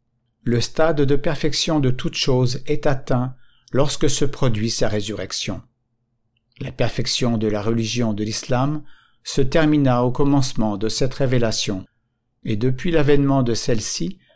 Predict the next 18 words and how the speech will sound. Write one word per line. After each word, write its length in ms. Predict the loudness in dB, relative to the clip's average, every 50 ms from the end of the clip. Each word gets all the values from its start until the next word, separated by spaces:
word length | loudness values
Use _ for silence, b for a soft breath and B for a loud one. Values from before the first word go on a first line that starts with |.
| b b b
jusqu'à 460 | -4 0 2 2 2 2 2 0 0
son 220 | 0 0 0 0
déclin, 560 | 0 0 0 -2 -4 -4 -4 -4 -6 -8 -12 _ _ _ _ _ _ _ _ _ _ -6
les 220 | -4 -4 -4 -4
fruits 400 | -6 -8 -4 0 2 2 2 4
de 100 | 2 2
l'arbre 480 | 2 2 2 2 2 0 0 0 0 0
de 80 | 0
l'islam, 680 | 0 0 0 -2 -2 -4 -4 -4 -2 -2 -4 -6 -8 -10 b b b b b b
quels 280 | 0 0 2 0 0
qu'ils 160 | -2 -2 -2 -2
soient, 500 | -4 -4 -2 -2 -2 -2 -4 -6 -12 _ _ _ _ _ -4
deviendront 720 | 2 4 4 4 4 4 4 4 4 2 2 0 -2 -2 -4
apparents. 480 | -6 -4 -2 -2 -2 -2 -4 -8 -12 -14 _ _ _ _ _ _ _ _ _ _ _ _ _ _ _ -10
La 140 | -6 -4 0
résurrection 680 | 0 2 2 2 2 2 2 2 0 -2 -2 -2 -2
du 140 | 0 0 2
bayan 460 | 2 4 4 4 2 2 0 -2 -6